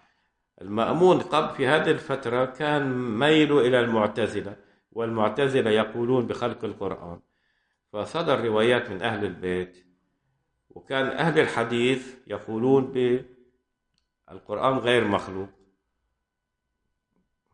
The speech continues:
حتى أنه أحمد بن حنبل ألقي القبض عليه وجلد وسجن.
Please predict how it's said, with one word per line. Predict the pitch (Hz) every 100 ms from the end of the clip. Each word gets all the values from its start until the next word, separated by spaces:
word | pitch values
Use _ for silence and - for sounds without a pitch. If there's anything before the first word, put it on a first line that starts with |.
| _ _ _
حتى | - 117 - 107
أنه | 123 110 117 104
أحمد | 120 104 107
بن | 92
حنبل | 117 117 107 110 - - _
ألقي | 110 107 98
القبض | 92 - 101 82
عليه | 92 110 107
وجلد | 92 90 87 92 127 113 107
وسجن. | 101 87 85 - 117 117 110 113